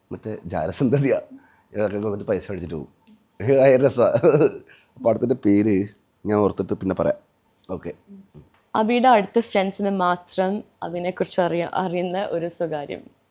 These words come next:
Speaker 1: അത് അവരുടെ അടുത്തല്ലേ ചോദിക്കേണ്ടത്?
Speaker 2: അബിയുടെ കരിയറിൽ അക്ഷയ് കുമാർ എന്ന കഥാപാത്രത്തിന്റെ മഹത്വം?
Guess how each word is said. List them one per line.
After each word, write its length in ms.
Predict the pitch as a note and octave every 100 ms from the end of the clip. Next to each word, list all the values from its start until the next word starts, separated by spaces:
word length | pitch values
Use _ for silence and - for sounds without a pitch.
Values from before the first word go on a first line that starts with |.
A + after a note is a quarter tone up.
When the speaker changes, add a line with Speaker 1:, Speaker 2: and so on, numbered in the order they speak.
| _ _ _ _ _ _ _ _ _ _ _ _ _ _
Speaker 1:
അത് 140 | E2+
അവരുടെ 200 | C#3 A2+
അടുത്തല്ലേ 260 | F2+ C#3+ G#2+
ചോദിക്കേണ്ടത്? 420 | F2 D#2 D2+ D2 C#2+ _ _ _ _ _ _
Speaker 2:
അബിയുടെ 600 | A3+ G#3+ D4 D4+ D4+ E4+ -
കരിയറിൽ 560 | - F#3+ E3+ G3 F#3+ D#3+ - _ _
അക്ഷയ് 380 | F#3 - - B3
കുമാർ 440 | B3 A#3+ A3 A3+
എന്ന 220 | A3 G#3+ G#3+
കഥാപാത്രത്തിന്റെ 1000 | G#3 F#3 E3 F3 E3+ E3 E3 E3+ E3+
മഹത്വം? 560 | F3 D#3 D#3 - - -